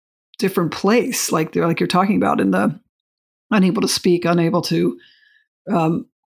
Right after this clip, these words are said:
l-, really remember. So they get judged on this moment, which to me has always been so unfair. Um, but that's what most people see, I guess, on the front side. So, but how does, how does trauma really affect, like, the memory? So if someone's actually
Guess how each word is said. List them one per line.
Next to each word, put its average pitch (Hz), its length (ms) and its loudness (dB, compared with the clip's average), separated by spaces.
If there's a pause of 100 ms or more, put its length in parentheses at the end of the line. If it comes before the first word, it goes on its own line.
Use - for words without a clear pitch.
(160)
l-, 180 200 2
really 202 520 2
remember. 180 500 2
So 165 140 -2
they 156 60 2
get - 160 -2
judged 233 420 2
on 165 220 2
this 156 260 0
moment, 196 680 2
which 180 300 -2
to 180 100 -4
me 196 120 2
has 165 140 -2
always 170 240 0
been - 160 -4
so 180 380 0
unfair. - 560 -2 (480)
Um, 165 580 2 (100)
but 262 260 -2
that's - 280 -2
what 180 220 2
most - 240 0
people 170 240 0
see, 165 200 0
I 156 60 0
guess, - 240 -2
on - 60 0
the 160 80 -2
front 175 220 -4
side. 180 180 -2
So, 196 300 -2 (420)
but 202 100 0
how 254 140 2
does, 320 260 -2
how 277 160 0
does 330 120 0
trauma 226 240 2
really 190 260 2
affect, - 360 -2
like, 170 220 0 (140)
the 180 80 2
memory? 185 400 2
So 175 140 0
if 165 60 -2
someone's 254 440 0
actually 165 580 0